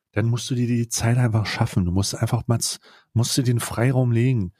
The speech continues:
Wenn du am Tag nicht anderthalb Stunden hast, um Alman Arabica zu hören, was hast du dann wirklich? Was hast du dann wirklich, hä?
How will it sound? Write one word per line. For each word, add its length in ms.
Wenn 100
du 140
am 200
Tag 380
nicht 300
anderthalb 400
Stunden 340
hast, 260
um 160
Alman 280
Arabica 440
zu 160
hören, 200
was 180
hast 160
du 60
dann 180
wirklich? 400
Was 220
hast 160
du 60
dann 180
wirklich, 380
hä? 100